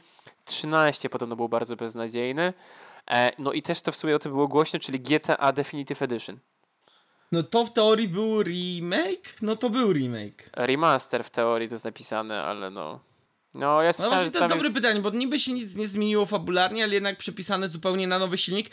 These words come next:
Speaker 2: co nie wyszło na dobre.
Speaker 1: Tak, i to było giga ścierwo podobno, ale ja nie wiem, nie jestem graczem. E, e, auto, kradzież, e, gr-, duże. Nie wiem, czy powiedziałem to od tyłu. Więc, e, G T A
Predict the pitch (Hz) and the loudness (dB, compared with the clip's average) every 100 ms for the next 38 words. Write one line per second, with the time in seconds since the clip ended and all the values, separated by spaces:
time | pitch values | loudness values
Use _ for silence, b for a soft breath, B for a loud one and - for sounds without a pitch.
0 | B B - 208 208 214 - 185 175 151 | B B 0 2 2 0 0 0 2 0
1 | 120 113 - _ _ _ - 147 127 120 | 0 -4 -8 _ _ _ -2 4 4 2
2 | - 123 131 131 143 143 131 _ _ _ | -6 -6 -4 0 2 4 0 _ _ _
3 | - 131 139 120 117 - 120 113 104 107 | -20 -2 2 2 0 -2 -2 -2 -6 -4
4 | 104 92 92 - 123 127 123 113 110 110 | -4 -4 -6 -4 0 0 0 -4 -4 -8
5 | - 117 110 - 104 104 - 110 110 107 | -8 -6 -6 -4 -6 -8 -8 -6 -6 -8
6 | B B B - 123 123 123 120 - 131 | B B B -2 0 2 0 -2 0 2
7 | 127 - 123 113 131 120 - 113 113 - | 2 0 -2 0 2 0 0 -8 -6 -8
8 | - 120 110 110 117 113 117 120 110 104 | -8 -6 -6 -4 -6 -6 -6 -6 -4 -6
9 | - _ 120 117 110 113 110 110 110 107 | -8 _ -12 -10 -8 -8 -6 -6 -6 -8
10 | 110 - 110 110 - _ _ _ _ _ | -8 -4 -4 -4 -10 _ _ _ _ _
11 | _ b b b b b b b b _ | _ b b b b b b b b _
12 | _ _ 135 - 120 120 127 120 - 147 | _ _ -20 -12 -4 0 0 0 -2 0
13 | 131 139 - 143 143 131 127 123 | 0 -2 0 0 4 4 4 4